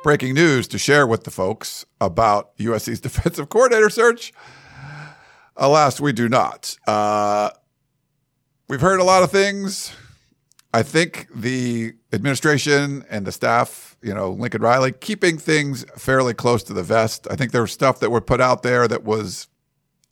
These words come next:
uh, not well sourced or made up, um, whatever. And people keep hearing different things. Uh, we hear different names, and, uh, we're waiting to see.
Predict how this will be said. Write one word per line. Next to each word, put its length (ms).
uh, 320
not 180
well 160
sourced 540
or 80
made 240
up, 300
um, 560
whatever. 640
And 300
people 220
keep 180
hearing 300
different 320
things. 580
Uh, 120
we 100
hear 120
different 300
names, 560
and, 360
uh, 240
we're 140
waiting 240
to 60
see. 420